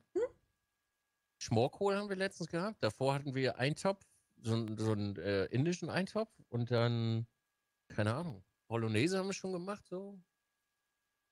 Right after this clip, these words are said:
Speaker 2: Ist immer, worauf ich grad Lust hab, weil ich komm nicht dazu, ordentlich zu essen und deswegen koche ich jetzt einfach in meinem Stream. Ich hab mir das
Speaker 1: Vernünftig.
Speaker 2: jetzt so fertig gemacht, dass ich hier nur aufstehen muss, einen Knopf drücken und dann kann ich in die Küche gehen. Also es ist quasi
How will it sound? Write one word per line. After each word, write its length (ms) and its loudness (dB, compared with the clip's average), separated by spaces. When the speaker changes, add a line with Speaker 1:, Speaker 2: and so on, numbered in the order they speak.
Speaker 2:
Ist 100 -16
immer, 200 6
worauf 220 4
ich 80 -2
grad 180 2
Lust 240 2
hab, 140 2
weil 120 6
ich 120 -2
komm 180 2
nicht 180 0
dazu, 280 0
ordentlich 260 2
zu 160 -2
essen 420 0
und 340 2
deswegen 580 2
koche 220 0
ich 60 -6
jetzt 200 -4
einfach 340 -2
in 100 -10
meinem 180 0
Stream. 300 -6
Ich 60 6
hab 60 4
mir 80 10
das 180 12
Speaker 1:
Vernünftig. 80 8
Speaker 2:
jetzt 120 2
so 160 6
fertig 320 2
gemacht, 280 0
dass 140 0
ich 80 -10
hier 180 6
nur 160 6
aufstehen 400 2
muss, 240 2
einen 160 6
Knopf 280 4
drücken 280 0
und 100 4
dann 80 4
kann 140 4
ich 80 2
in 80 4
die 60 2
Küche 220 2
gehen. 200 -2
Also 200 4
es 120 2
ist 180 2
quasi 760 2